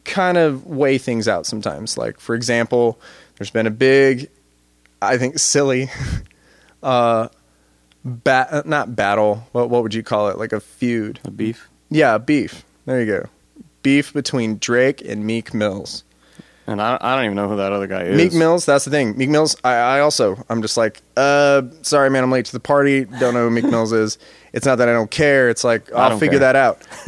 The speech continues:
Speaker 2: <laughs>
Speaker 1: Um, but, uh, no, it, it started with a, a stupid Twitter beef, and it was, um, Meek Mills, uh, got compared to Drake, and it was, it was, to what I understand, a a, uh, a compliment, but he said, "Don't compare me to Drake. I write my own raps."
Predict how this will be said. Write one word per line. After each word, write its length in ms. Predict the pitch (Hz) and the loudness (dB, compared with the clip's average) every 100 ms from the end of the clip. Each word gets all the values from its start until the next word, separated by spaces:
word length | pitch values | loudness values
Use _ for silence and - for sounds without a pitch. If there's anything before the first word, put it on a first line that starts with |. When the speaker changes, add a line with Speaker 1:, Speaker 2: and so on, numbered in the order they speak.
| 214 - | 0 2
Speaker 2:
<laughs> 0 | |
Speaker 1:
Um, 340 | 151 143 131 - 175 | 4 4 2 -4 0
but, 300 | 180 175 175 202 _ | 4 4 0 -14 _
uh, 240 | 175 165 175 | 2 4 4
no, 200 | 190 185 | 4 4
it, 120 | 170 | 2
it 140 | 185 185 | 0 0
started 280 | 190 190 185 | 2 4 4
with 260 | 175 165 | 2 -2
a, 120 | 165 | -2
a 40 | 165 | -2
stupid 300 | - 170 160 | 0 -2 -2
Twitter 240 | 190 165 | -2 0
beef, 260 | 127 120 117 | 0 -4 -4
and 100 | 135 | -6
it 100 | 139 | 0
was, 580 | 139 135 127 - - - | 2 4 2 -2 -6 -4
um, 440 | 131 127 123 120 117 | 0 2 2 0 -4
Meek 240 | 131 127 139 | -6 -4 0
Mills, 500 | 135 131 120 - - _ _ _ _ | 0 0 -2 -6 -10 _ _ _ _
uh, 220 | 135 127 120 | 0 2 2
got 240 | 123 - | 0 -2
compared 380 | 135 123 117 117 | -6 -2 -2 -2
to 60 | |
Drake, 460 | 123 117 107 113 - | -4 0 0 0 -4
and 140 | 110 | -10
it 100 | 107 | -8
was, 320 | 104 107 101 - | -6 -6 -8 -6
it 100 | 139 | -2
was, 380 | 127 117 - - _ 135 127 _ - | -2 -2 -6 -12 _ -18 -18 _ -14
to 140 | - | -2
what 120 | 131 | 2
I 140 | 135 147 | 4 4
understand, 480 | 139 - 127 120 117 | 0 -2 -2 0 2
a 260 | 113 110 - _ _ _ _ _ _ _ | 0 -2 -6 _ _ _ _ _ _ _
a, 180 | 120 107 | -2 0
uh, 360 | 104 101 - - - - | 2 2 -2 -6 -10 -8
a 80 | 120 | -2
compliment, 540 | 175 233 165 156 175 _ _ _ | -2 0 0 0 -2 _ _ _
but 140 | 143 143 | 0 2
he 80 | 156 | 2
said, 240 | 175 143 | 2 2
"Don't 140 | 190 | 2
compare 240 | 233 226 214 | 2 2 2
me 80 | 185 | 2
to 80 | |
Drake. 280 | 156 147 180 - | 2 0 0 0
I 60 | 170 | 2
write 260 | 165 190 | 4 2
my 140 | 139 135 | 2 0
own 140 | 139 | 2
raps." 440 | 165 180 - - | 2 0 -4 -14